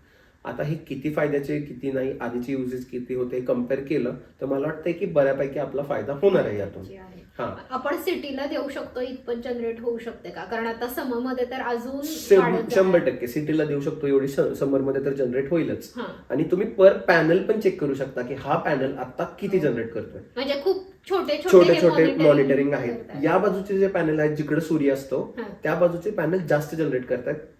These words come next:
Speaker 1: compare to सगळ्यात पहिले पॅनल आहेत जे.
Speaker 2: करेक्ट.
Speaker 1: ते दोन पॅनल फक्त कमी करतात, बाकी सगळे पॅनल. आणि इथं खूप छान सिस्टम बसवायची पद्धत होती, पण इथं असं रूफला लागूनच आहेत ते.
Speaker 2: ओके.
Speaker 1: म्हणजे असे ते लांबून तर कळतच नाहीत की,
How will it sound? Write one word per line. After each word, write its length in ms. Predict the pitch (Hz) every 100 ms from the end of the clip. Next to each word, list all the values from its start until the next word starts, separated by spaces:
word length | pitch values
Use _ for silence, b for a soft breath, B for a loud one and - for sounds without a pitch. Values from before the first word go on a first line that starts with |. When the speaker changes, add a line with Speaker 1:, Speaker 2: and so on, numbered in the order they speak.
| _ 139
Speaker 1:
compare 380 | 131 139 147 196
to 60 | 254 - - _ -
सगळ्यात 480 | 143 131 123 - - -
पहिले 240 | 143 127 113
पॅनल 280 | 104 101
आहेत 100 | 101
जे. 160 | 104 -
Speaker 2:
करेक्ट. 360 | 247 - - 156
Speaker 1:
ते 60 |
दोन 240 | 156 160 156
पॅनल 280 | 151 156 151
फक्त 200 | 160 - 185
कमी 180 | 147
करतात, 240 | 120 - 123
बाकी 260 | 123 123
सगळे 240 | 147 135 131
पॅनल. 220 | 131 131 135 135
आणि 140 | 143 180
इथं 300 | 185 226 233
खूप 320 | 254 254 -
छान 360 | 175 180 196 190
सिस्टम 380 | 165 156 - 151
बसवायची 360 | 151 131 127
पद्धत 300 | - 131 117
होती, 200 | 120 - -
पण 120 | - -
इथं 280 | 180 - 220
असं 200 | 214 233
रूफला 480 | 175 202 202 233 233
लागूनच 520 | 190 147 151 190 156
आहेत 120 | 117
ते. 300 | - 82 - _ _ 233
Speaker 2:
ओके. 180 | 233
Speaker 1:
म्हणजे 160 | 226 156
असे 120 | 160
ते 280 | 202 202 -
लांबून 400 | 156 147 165 208
तर 80 | 233
कळतच 440 | 226 202 196 208 202
नाहीत 180 | 160
की, 280 | - 147 -